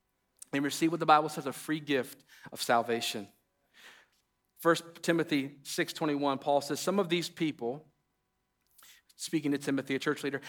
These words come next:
"have missed the most important thing in life. They don't know God." He was speaking that of people who were very busy. And can I speak just pastorally and,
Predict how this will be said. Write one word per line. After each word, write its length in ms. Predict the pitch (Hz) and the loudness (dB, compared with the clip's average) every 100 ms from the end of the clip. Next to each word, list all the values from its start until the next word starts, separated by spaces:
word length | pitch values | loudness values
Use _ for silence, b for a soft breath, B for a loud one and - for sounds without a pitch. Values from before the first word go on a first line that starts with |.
| B | B
"have 240 | 185 170 | 6 6
missed 240 | 160 180 - | 4 0 4
the 60 | |
most 200 | 175 151 | 4 4
important 480 | 151 - 165 165 165 | 0 -2 -2 -2 -4
thing 320 | - 151 143 | -2 -2 -2
in 220 | 143 131 123 | -2 -2 0
life. 400 | 117 117 113 - | 2 0 -2 -6
They 120 | 127 | -6
don't 420 | 123 127 127 131 - | -2 -2 -2 -6 -14
know 380 | 123 117 113 110 113 _ | -8 -4 -4 -6 -14 _
God." 340 | 104 98 92 _ _ _ _ _ _ _ _ _ _ _ _ _ _ b b - | -12 -12 -14 _ _ _ _ _ _ _ _ _ _ _ _ _ _ b b -2
He 120 | 190 | 2
was 140 | 196 | 4
speaking 440 | - 208 208 180 160 | 4 2 0 4 4
that 160 | 151 | 4
of 100 | 156 | 0
people 260 | 175 175 156 | -4 -4 -2
who 120 | 151 | 0
were 100 | 147 | 2
very 240 | 135 147 | 4 2
busy. 400 | 143 143 127 104 - _ _ _ _ _ _ _ _ _ _ _ _ _ - | 2 -2 -4 -10 -14 _ _ _ _ _ _ _ _ _ _ _ _ _ -10
And 80 | 135 | 0
can 100 | 175 | 2
I 60 | |
speak 300 | 175 - 170 | 2 0 -2
just 240 | 165 151 - B B - | 0 -4 -8 B B 6
pastorally 840 | 160 160 - 160 160 151 147 143 | 6 6 0 6 6 6 2 0
and, 200 | 147 127 | -2 -4